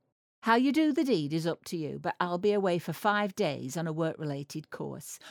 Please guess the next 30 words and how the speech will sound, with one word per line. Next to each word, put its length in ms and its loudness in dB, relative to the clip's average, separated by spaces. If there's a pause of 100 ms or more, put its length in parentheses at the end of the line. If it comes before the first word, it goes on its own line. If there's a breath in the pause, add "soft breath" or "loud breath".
(120)
Once 280 4
you've 140 0
kept 320 0
your 140 4
side 260 2
of 60 -6
the 80 2
bargain, 640 -4
let 200 2
me 80 4
know, 420 2 (180 soft breath)
then 140 0
we 80 -2
can 120 -4
stay 280 -2
away 220 0
from 200 -8
each 180 -8
other 140 -8
for 160 -8
a 40 -4
while 280 -4
unless 360 -6
work 300 -2
puts 300 -8
us 80 -8
back 260 -12
in 140 -6
contact. 720 -12 (1080 loud breath)
Actually, 720 -4